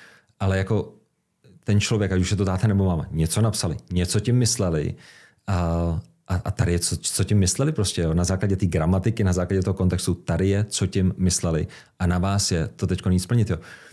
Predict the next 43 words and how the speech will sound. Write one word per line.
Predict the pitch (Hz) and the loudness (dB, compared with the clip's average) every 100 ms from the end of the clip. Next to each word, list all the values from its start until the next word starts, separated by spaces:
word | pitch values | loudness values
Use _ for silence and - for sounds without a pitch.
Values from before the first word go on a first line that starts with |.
| _ - | _ -4
A, | 90 | -4
a | - | 0
když | 90 98 | 0 0
ty | - | 2
řekneš: | 104 110 92 | 2 2 2
"Ne, | 92 82 - | 2 0 -2
tady | - 98 | -2 2
je | 117 | 2
to, | 120 | 0
co | 117 127 | 0 2
je | |
myšleno," | 120 104 151 143 87 - - - | 4 4 2 2 0 -6 -20 -6
tak | 87 | 0
nejseš | 101 101 120 98 | 2 2 2 2
arrogantní, | 110 143 175 - - - 117 - _ _ _ | 2 2 2 2 0 0 -2 -6 _ _ _
nutně, | - 104 101 - 117 87 101 | 2 4 4 4 0 2 2
nejseš | 85 98 | 2 2
nutně | 98 92 95 | 0 2 2
arrogantní, | 92 92 90 | 2 2 0
asi | 85 85 | 0 2
to | |
můžeš | 90 92 95 | 2 2 0
říct | 95 | 2
nějakou | 98 92 | 0 0
arrogantností, | 87 98 104 98 - 80 - - - | 0 0 0 0 -4 -6 -8 -20 -12
ale, | - 92 - | -2 0 0
ale | 98 135 190 - _ | 0 0 -4 -18 _
jako | - 110 - | -4 -2 0
neříkáš | 101 95 113 110 | 0 2 2 0
to | 123 | 2
kvůli | 113 110 | 2 2
tomu, | 113 | 4
že | 110 | 2
jsi | 104 113 | 2 0
arrogantní, | 120 127 113 | 2 2 2
ale | 92 | 2
říkáš: | 95 107 104 - _ _ - | 2 0 -2 -4 _ _ -6
"Tady | 90 107 | 0 2
je, | |
jaká | 113 120 | 0 0
je | 120 | 0
ta | 127 | 0
pravda. | 117 120 165 95 | -2 -2 -2 -4